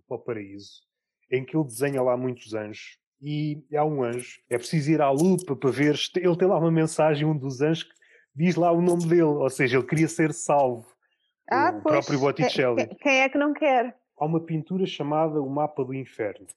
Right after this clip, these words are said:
Speaker 1: O nível de detalhe dessa obra é uma coisa absurda, uma coisa absurda. Comparas o que é que ele fez, não tem nada a ver. Há dois Botticellis. O Botticelli canónico, que é capturar a beleza,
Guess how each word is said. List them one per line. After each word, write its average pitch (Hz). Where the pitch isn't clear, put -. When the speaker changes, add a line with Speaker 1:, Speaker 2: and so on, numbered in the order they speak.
Speaker 1:
O 135
nível 165
de -
detalhe 104
dessa 113
obra 101
é 110
uma 104
coisa 127
absurda, 120
uma 104
coisa 120
absurda. 107
Comparas 131
o -
que 123
é 110
que -
ele 117
fez, 147
não 156
tem 160
nada 160
a -
ver. 135
Há 113
dois 156
Botticellis. 117
O 110
Botticelli 110
canónico, 127
que 127
é 110
capturar 120
a 139
beleza, 170